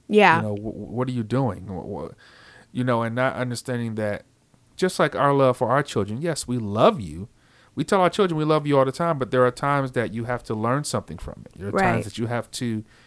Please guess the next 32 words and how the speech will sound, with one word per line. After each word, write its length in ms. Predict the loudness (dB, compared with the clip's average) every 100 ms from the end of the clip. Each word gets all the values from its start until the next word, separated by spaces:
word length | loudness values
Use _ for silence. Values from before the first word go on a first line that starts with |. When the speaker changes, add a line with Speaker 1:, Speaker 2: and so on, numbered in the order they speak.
| _ _ _ -4
Speaker 2:
understand 760 | -2 -2 -4 -4 -2 -2 -2 -4
that 240 | -4 -6 _ _ _ _ _ _ _ _ _ _ _ _ _ _ _ _ -4
what 300 | 4 4 4
you're 160 | 0
going 320 | 4 4 2
through 260 | 0 -2 -2
is 120 | -2
a 60 | -4
learning 300 | -2 -2 -4
experience. 800 | -6 -10 -10 -12 -12 -16 -14 -14 _ _
Speaker 1:
Yeah. 380 | -2 0 2 -2 -6 2
And 140 | 8
then 100 | 8
Speaker 2:
And 80 | 8
Speaker 1:
also 300 | 6 6 4
know 340 | 6 6 6 6
that 380 | 6 4 2 _ _ _ _ _
no 140 | 2 6
matter 340 | 8 10 10
what 400 | 10 10 10 6 _ _ _ _ _ _ _ -2
we 360 | 2 2 0 -4
do, 800 | 0 4 6 4 4 0 -2 -6 -2 6
like, 280 | 6 6 6
no 140 | 10
matter, 320 | 10 10 8 6
no, 160 | 2 2 -10 -20 -20 -14 6
no 120 | 10
matter 300 | 12 12 12
what 180 | 12 12
our 140 | 12
kids 420 | 10 10 10 8
do, 480 | 6 10 12 12 8